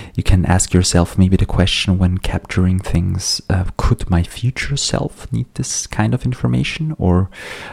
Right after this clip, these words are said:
um, is it necessary for future action steps? So, um, that's pretty cool question. I think what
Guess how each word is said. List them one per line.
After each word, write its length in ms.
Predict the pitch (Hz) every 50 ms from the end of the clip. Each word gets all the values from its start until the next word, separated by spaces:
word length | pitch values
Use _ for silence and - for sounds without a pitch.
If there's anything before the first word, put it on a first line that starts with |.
| - - -
um, 400 | - 98 92 90 90 87 87 - - -
is 160 | 107 - -
it 120 | 98 -
necessary 640 | 92 90 95 104 - - - - - 127 127 131 139
for 220 | - - - 95
future 880 | 101 - - - - 107 113 - _ - - - - - 98 92 95 - - -
action 680 | - 101 - - - - - - - 113 110 107 104 95
steps? 680 | - - - - - - - - - - - - - - _
So, 680 | - - - - - 95 95 98 98 95 98 98 98 - - - - - - - - - _ - -
um, 440 | 92 92 95 92 92 92 95 - -
that's 340 | - 104 - - - - - - - - - -
pretty 200 | - 107 101 98 -
cool 240 | - - 98 98
question. 440 | - - - - - - - - 95
I 80 | 90 90
think 440 | - - - 92 95 - - - -
what 340 | - 87 78 - - -